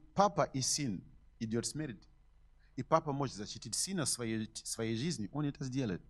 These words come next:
Нормальный папа так сделает. Это то, что Иона сделал. И Бог это оценил. Значит, в нем еще есть качество. Скажите «Аминь».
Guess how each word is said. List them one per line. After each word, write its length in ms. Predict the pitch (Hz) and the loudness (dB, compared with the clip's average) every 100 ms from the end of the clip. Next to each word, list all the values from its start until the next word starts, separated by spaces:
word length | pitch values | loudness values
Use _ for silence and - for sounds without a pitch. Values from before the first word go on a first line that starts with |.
| - | 4
Нормальный 460 | 139 143 160 156 | 6 8 8 8
папа 260 | - 117 104 | 4 -2 -4
так 220 | - 98 | -6 -8
сделает. 360 | - 135 98 - - - - - - - - - - - - - - | -8 -10 -12 -14 -20 -20 -20 -20 -20 -20 -20 -20 -20 -20 -20 -20 -14
Это 100 | 107 | -8
то, 120 | 110 123 | -4 -4
что 140 | 135 | -2
Иона 380 | 120 113 92 85 | 0 0 -2 -6
сделал. 420 | 76 82 78 76 - - - | -8 -8 -8 -10 -16 -20 -12
И 60 | 107 | -10
Бог 360 | 87 113 117 98 | 0 2 2 0
это 600 | 117 147 151 151 147 143 - - - - - - - - - | 0 0 0 0 0 -4 -10 -20 -20 -20 -20 -20 -20 -20 -16
оценил. 880 | - 101 - - 87 82 71 69 123 - - - - - - - | -12 -12 -8 -8 -8 -8 -10 -12 -12 -16 -20 -20 -20 -20 -20 -20
Значит, 200 | - - | -12 -10
в 80 | 87 | -6
нем 300 | 101 120 117 | 0 2 2
еще 300 | 104 - 120 | 2 -2 0
есть 640 | 107 131 117 - - - - - - - - | 2 2 0 -2 -6 -8 -18 -20 -20 -20 0
качество. 800 | - 87 - - - - - - - - - - - - - - - - - - - - - - - - | 2 2 0 -8 -4 -6 -6 -18 -20 -20 -20 -20 -20 -20 -20 -20 -20 -20 -20 -20 -20 -20 -20 -20 -20 -8
Скажите 440 | - 98 90 104 | -6 -2 -2 2
«Аминь». 440 | 98 101 104 87 | 4 4 0 -4